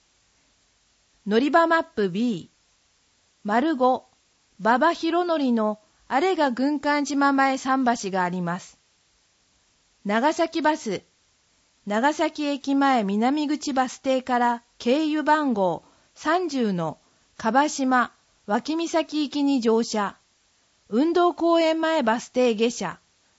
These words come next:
徒歩約十分。車。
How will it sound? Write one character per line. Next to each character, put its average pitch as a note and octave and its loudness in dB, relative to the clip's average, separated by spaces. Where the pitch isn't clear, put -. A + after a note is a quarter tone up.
徒 D#4 2
歩 A#3+ 0
約 C4+ -2
十 G3+ -6
分。 F#3 -2
車。 C4+ 2